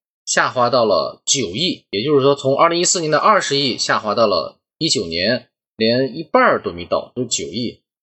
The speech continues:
呃，二零二零年呢，呃，有所增长啊，从这个九亿变成了十亿，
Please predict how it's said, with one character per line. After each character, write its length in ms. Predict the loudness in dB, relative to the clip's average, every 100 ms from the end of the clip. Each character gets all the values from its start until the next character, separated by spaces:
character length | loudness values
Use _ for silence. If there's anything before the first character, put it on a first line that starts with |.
| _ _
呃， 280 | 0 4 4
二 240 | 2 2 4
零 120 | 4
二 100 | 4
零 140 | 4
年 160 | 2 2
呢， 320 | 2 0 -2
呃， 140 | -2 0
有 100 | 2
所 120 | 2
增 180 | 2 2
长 160 | 0
啊， 300 | 2 0 -2
从 400 | -8 -10 -4 -4
这 140 | -2 -4
个 200 | -4 -2
九 360 | -2 -2 -4
亿 200 | -2 -2
变 280 | 2 2 0
成 180 | -4 -8
了 100 | -4
十 300 | -2 -2 -2
亿， 280 | -2 -4